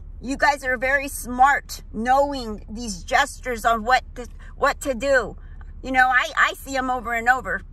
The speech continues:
I can only assume what the gestures mean. You know,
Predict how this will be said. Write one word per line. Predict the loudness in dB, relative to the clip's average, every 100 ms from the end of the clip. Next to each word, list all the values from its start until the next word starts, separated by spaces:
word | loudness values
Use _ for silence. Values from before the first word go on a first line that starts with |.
| 0
I | 0
can | 0 -4
only | -4 -2 -2 -2
assume | -2 -2 -2 -4 -4
what | -6
the | -6
gestures | 0 0 0 -8 -8
mean. | -6 -6 -6 -10 -12 -16 -16 -14 -10
You | 2
know, | 4 4